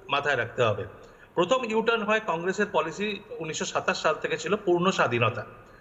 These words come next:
কমপ্লিট ইন্ডিপেন্ডেন্স। সেটাকে পুরো বদলে ফেলে সুবিধার জন্য, আহ, গ্রহণ করা হলো, আহ, ডোমিনিয়ন স্ট্যাটাস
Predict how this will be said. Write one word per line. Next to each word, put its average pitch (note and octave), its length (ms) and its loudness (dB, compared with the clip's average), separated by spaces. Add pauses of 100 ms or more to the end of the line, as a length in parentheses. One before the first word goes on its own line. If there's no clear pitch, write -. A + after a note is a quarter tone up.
(140)
কমপ্লিট G3 420 2
ইন্ডিপেন্ডেন্স। C3 720 -2 (360)
সেটাকে G3+ 420 2
পুরো G3+ 320 0
বদলে E3+ 280 0
ফেলে F3 360 0 (340)
সুবিধার G3 500 2
জন্য, E3 300 2
আহ, D3+ 840 2 (400)
গ্রহণ F3 260 6
করা F3 260 4
হলো, D3+ 240 4
আহ, D#3 800 2
ডোমিনিয়ন E3+ 440 4
স্ট্যাটাস - 580 -2